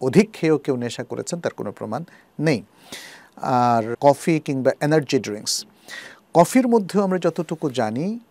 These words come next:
আহ, হয়তো এমন কিছু দ্রবণ রয়েছে যেটার মধ্যে হয়তো ক্ষতিকারক কিছু রয়েছে। অনেকে এগুলো নিয়ে কন্ট্রোভার্সিয়াল কথা বলেন, কেউ বলেন যে কফিটা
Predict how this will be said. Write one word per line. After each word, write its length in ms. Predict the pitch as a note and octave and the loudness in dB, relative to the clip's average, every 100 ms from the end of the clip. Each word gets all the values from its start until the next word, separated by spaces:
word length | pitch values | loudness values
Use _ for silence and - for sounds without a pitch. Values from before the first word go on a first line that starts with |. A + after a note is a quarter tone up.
| _ | _
আহ, 160 | B2+ A2 | -8 -4
হয়তো 260 | C3 C3 | -4 0
এমন 200 | C#3 C#3 | 0 0
কিছু 260 | C#3+ D#3 E3 | -2 -4 0
দ্রবণ 360 | C3 C3+ D3 B2+ | 2 2 2 2
রয়েছে 500 | C#3 F3+ - G#3+ A#3+ _ _ _ | 2 2 -2 -8 -10 _ _ _
যেটার 300 | A#2+ C3+ C3 | -6 -2 -2
মধ্যে 320 | B2 A#2+ - B2 | -2 -6 -6 -8
হয়তো 360 | A#2+ A#2 A#2 - | -8 -8 -10 -4
ক্ষতিকারক 440 | D#3 D#3 C3 A#2 | -2 0 -2 -4
কিছু 240 | - - A#2+ | -6 -6 0
রয়েছে। 420 | C#3+ A#2 - - - _ _ - - - - | 2 2 -2 -10 -14 _ _ -20 -20 -12 -6
অনেকে 460 | A#2+ B2+ C#3 B2+ | -4 -2 2 2
এগুলো 340 | - A#2+ C3+ C3+ | 2 2 4 4
নিয়ে 160 | C3+ | 2
কন্ট্রোভার্সিয়াল 600 | C3 A#2+ B2 D3+ - E3 | 0 0 2 2 4 2
কথা 260 | D3 B2 D3 | 2 0 0
বলেন, 300 | B2 B2+ G#3 | -2 -2 -2
কেউ 200 | G3+ B2+ | 0 2
বলেন 220 | A#2+ A#2+ | 2 -2
যে 140 | A#2 A#2 | -4 -2
কফিটা 400 | A#2 - A#2+ | -2 -4 -4